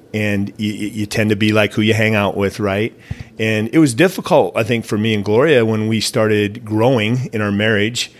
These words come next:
and then we got involved in a business together. Now we're working together every day where I never saw her.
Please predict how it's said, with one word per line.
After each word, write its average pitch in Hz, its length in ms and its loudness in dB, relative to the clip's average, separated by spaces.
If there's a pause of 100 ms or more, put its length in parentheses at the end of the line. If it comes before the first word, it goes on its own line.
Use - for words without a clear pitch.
(380)
and 107 320 0
then 107 140 0
we 107 140 0
got 107 200 0
involved 104 320 -2
in 107 100 0
a 98 40 -2
business 113 380 0
together. 110 560 -2 (460)
Now 113 120 2
we're 117 100 4
working 117 280 4
together 113 380 4
every 107 180 2
day 107 140 2
where 110 140 4
I 107 40 0
never 107 240 0
saw 135 360 0
her. 107 320 -4